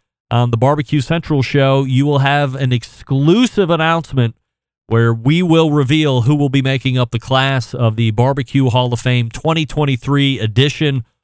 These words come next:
all the living members that are going in, totaling four,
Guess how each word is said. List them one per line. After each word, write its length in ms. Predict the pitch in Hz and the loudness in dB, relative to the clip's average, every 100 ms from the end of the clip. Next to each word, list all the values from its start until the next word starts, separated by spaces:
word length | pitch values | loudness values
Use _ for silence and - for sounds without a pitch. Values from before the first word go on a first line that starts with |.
| _ _ | _ _
all 140 | 110 113 | -2 -2
the 80 | |
living 320 | 110 147 175 165 | 0 2 2 2
members 340 | 165 165 143 | 0 2 0
that 120 | 151 | 0
are 60 | 147 | 0
going 340 | 147 151 147 | 0 0 0
in, 220 | 143 143 | -2 -2
totaling 460 | 127 139 127 117 104 | -2 -2 -2 -4 -6
four, 580 | - 180 180 175 170 | -4 -2 2 2 2